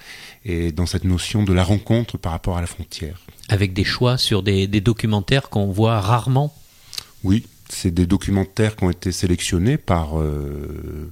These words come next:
Speaker 1: Marion en parlera un petit peu plus, mais par, euh, des, des, un groupe de jeunes qui ont fait tout un travail autour de l'écriture, euh, sur le cinéma, sur la critique, l'analyse, euh, du film.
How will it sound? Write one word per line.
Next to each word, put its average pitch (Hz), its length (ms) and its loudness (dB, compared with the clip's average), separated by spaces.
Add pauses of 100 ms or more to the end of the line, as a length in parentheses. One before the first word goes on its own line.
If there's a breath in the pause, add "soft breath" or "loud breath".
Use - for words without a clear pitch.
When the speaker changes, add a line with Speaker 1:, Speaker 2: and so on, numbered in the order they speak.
(140)
Speaker 1:
Marion 85 460 -2
en 85 40 -2
parlera 82 320 -2
un 87 80 2
petit - 140 -8
peu 107 100 2
plus, 151 340 0
mais 92 120 2
par, 87 320 0
euh, 85 160 2
des, 80 480 0
des, 76 920 -2
un 82 120 -2
groupe 90 360 2
de 90 120 2
jeunes 107 240 2
qui - 80 -8
ont 85 40 -6
fait - 140 -8
tout - 160 -4
un 107 60 2
travail 98 500 0 (300 loud breath)
autour 113 320 2
de 95 360 2
l'écriture, 107 800 0
euh, 78 520 0
sur 85 260 -6
le 85 80 0
cinéma, 98 540 2
sur - 160 -4
la 82 100 0
critique, - 460 -2
l'analyse, 92 500 2
euh, 80 340 0
du 78 140 -4
film. 165 320 0